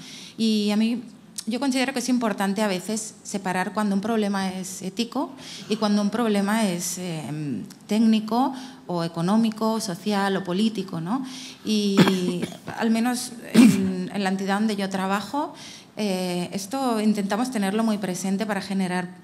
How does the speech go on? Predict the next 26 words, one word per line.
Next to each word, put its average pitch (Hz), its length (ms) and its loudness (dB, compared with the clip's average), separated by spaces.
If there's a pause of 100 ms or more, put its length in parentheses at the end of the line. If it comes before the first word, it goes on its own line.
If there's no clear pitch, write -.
menos 196 340 -2
frustración. 180 840 -4 (460)
Entonces, 226 760 -2
em, 175 640 -4 (560)
cuando 190 360 -2
hacemos 196 420 -2
los 220 160 -2
espacios 208 400 -4
de 202 100 -2
reflexión 190 520 -4
ética, 202 300 -4
lo 214 100 -2
primero 196 320 -2
que 233 80 -2
nos 202 140 -4
preguntamos 190 580 -2
es 170 120 -8
si - 160 -8
esta 226 200 -4
dificultad 190 760 -2
con 214 160 0
la 190 100 -2
que 190 80 -6
nos 180 140 -6
estamos 185 360 -4
encontrando 190 760 -2